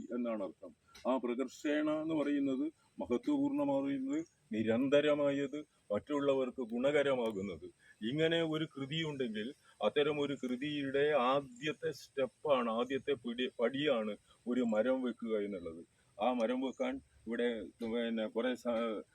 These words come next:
സുമനസ്സുകൾ ഉണ്ടാകുന്നു, അതിലേക്ക് മരം എത്തിക്കുന്നു, അത് പിന്നെ നടുന്നതിനാവശ്യമായ മരം, അല്ല, സ്ഥലം ഉണ്ടാക്കി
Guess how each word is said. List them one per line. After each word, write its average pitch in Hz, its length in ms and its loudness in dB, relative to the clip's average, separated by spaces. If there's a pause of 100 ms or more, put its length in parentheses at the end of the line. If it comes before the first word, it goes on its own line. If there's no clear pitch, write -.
(260)
സുമനസ്സുകൾ 156 600 4
ഉണ്ടാകുന്നു, 123 540 4 (320)
അതിലേക്ക് 131 420 2
മരം 120 320 4
എത്തിക്കുന്നു, 123 500 2 (440)
അത് 123 120 4 (260)
പിന്നെ 117 340 2
നടുന്നതിനാവശ്യമായ 131 1120 2 (180)
മരം, 120 280 2 (360)
അല്ല, 123 160 8 (140)
സ്ഥലം 127 380 4
ഉണ്ടാക്കി 139 320 2